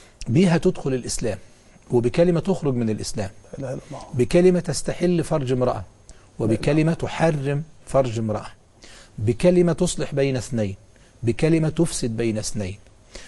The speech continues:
Speaker 1: بكلمة تجمع شمل أسرة، بكلمة تشتت شمل أسرة، وبكلمة فلان ما يخرج، فلان ما يدخلش السجن، وهكذا. إذن الكلمة من الأهمية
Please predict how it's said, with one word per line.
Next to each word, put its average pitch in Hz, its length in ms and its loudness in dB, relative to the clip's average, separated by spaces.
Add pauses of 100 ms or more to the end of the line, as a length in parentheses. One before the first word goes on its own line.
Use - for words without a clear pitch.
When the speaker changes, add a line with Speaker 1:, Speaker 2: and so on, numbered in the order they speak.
(140)
Speaker 1:
بكلمة 175 600 4 (320)
تجمع 160 320 0
شمل 139 380 0
أسرة، 107 320 -4 (440)
بكلمة 160 580 2 (360)
تشتت - 540 -2
شمل 110 400 -2
أسرة، 98 320 -2 (100)
وبكلمة 135 440 0
فلان 135 300 -2
ما 127 60 -2
يخرج، 127 340 -4
فلان 135 340 2 (320)
ما 131 60 -2
يدخلش 135 400 -4
السجن، 123 380 -2 (320)
وهكذا. 117 580 -2 (540)
إذن 185 320 6 (200)
الكلمة 165 600 0
من 143 220 -2
الأهمية 113 800 0